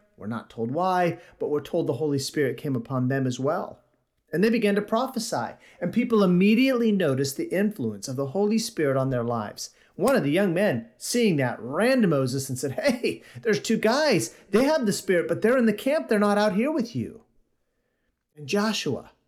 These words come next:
wanting to protect Moses, loyal to Moses, said, "Hey, tell them to stop." And notice Moses' response,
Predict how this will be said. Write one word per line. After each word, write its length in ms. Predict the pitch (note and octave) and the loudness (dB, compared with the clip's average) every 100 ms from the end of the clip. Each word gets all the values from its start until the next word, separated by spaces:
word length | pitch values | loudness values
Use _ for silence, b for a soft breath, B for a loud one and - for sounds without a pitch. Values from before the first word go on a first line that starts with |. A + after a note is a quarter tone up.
| _ _ _ _ _ _ | _ _ _ _ _ _
wanting 420 | F#3+ B3 A3 F#3+ - _ | -2 2 2 0 -6 _
to 100 | - | -8
protect 520 | D3 A2+ - G3 - | -6 -6 -4 -6 -4
Moses, 420 | D3+ C3 - - | -2 -2 -4 -8
loyal 380 | D#3+ E3 A3 A3 | -4 0 2 2
to 80 | E3+ | 0
Moses, 380 | C#3+ B2 A2 A2+ | 0 -2 -4 -8
said, 160 | - A#2+ | -6 -4
"Hey, 420 | E3+ B3+ G#3 B B B B | -2 0 0 B B B B
tell 200 | - G#3+ | -2 0
them 180 | C4+ F4 | 0 0
to 80 | A3 | -2
stop." 680 | - - A3+ D4 F4 - - - - _ _ _ _ _ _ _ _ _ _ _ _ _ _ _ _ _ - | -4 -4 -2 -2 -4 -8 -14 -16 -16 _ _ _ _ _ _ _ _ _ _ _ _ _ _ _ _ _ -14
And 100 | D#3 | -2
notice 340 | G3+ G#3 G3+ | 0 0 0
Moses' 440 | F3 F3 E3 C#3+ | -2 0 -2 -6
response, 880 | C3 - - D#3 C#3+ A#2 - - - | -6 -8 -4 -2 -2 -4 -10 -12 -12